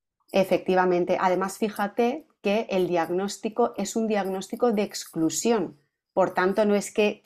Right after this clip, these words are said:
sea tampoco fácil hacer el diagnóstico, porque muchas veces se puede confundir con otras alteraciones,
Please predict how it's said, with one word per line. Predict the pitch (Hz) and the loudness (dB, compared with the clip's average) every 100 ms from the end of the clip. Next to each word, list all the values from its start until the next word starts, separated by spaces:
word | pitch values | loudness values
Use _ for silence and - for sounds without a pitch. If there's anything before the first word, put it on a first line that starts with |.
| _ | _
sea | - 214 196 | -4 0 2
tampoco | 196 190 190 185 185 | 0 -4 -6 -4 -6
fácil | - 202 196 202 | 0 0 0 0
hacer | 185 180 185 | 0 0 0
el | 180 | 0
diagnóstico, | 185 180 196 214 214 - 214 262 330 - - _ _ | 0 -2 -2 -4 -4 -8 -2 -2 -2 -12 -20 _ _
porque | 214 214 220 | 2 4 2
muchas | 196 202 220 202 | 2 0 -2 -4
veces | 202 247 | -4 -4
se | 220 | -6
puede | 208 190 208 | -2 -2 0
confundir | 208 202 - 196 190 202 | -2 -4 -4 -4 -2 -2
con | 208 170 | -2 -4
otras | 175 180 | -4 -4
alteraciones, | 185 175 175 170 - 240 247 240 226 226 233 | -4 -2 -2 -4 -2 2 4 4 4 2 -2